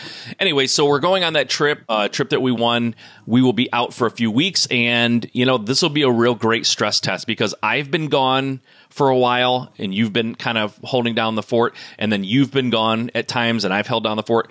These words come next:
It's rare that you and I go anywhere together where we can't kinda, like, check in with the team.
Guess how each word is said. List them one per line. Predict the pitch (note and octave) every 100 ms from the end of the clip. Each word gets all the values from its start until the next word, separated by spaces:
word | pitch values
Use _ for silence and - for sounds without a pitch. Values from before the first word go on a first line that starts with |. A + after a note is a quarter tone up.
| - - _ -
It's | A#2+ G#2+
rare | G2+ A#2+ C#3+
that | C#3 C3
you | A#2+ A#2
and | G#2+
I | G#2
go | G2+ F2+ G2+ A2+ A2+
anywhere | - A#2 A#2+ G#2 G#2 G2+ G2
together | - F#2+ E2+ G#2 G#2+ G2 F#2 F#2+
where | F#2+ G#2
we | G2
can't | F#2+ - - G#2+ G2 - - _ _
kinda, | - A2+ G2+
like, | F#2+ - _
check | - A2+ -
in | G#2 G2+
with | G2 _
the | -
team. | - B2+ G#3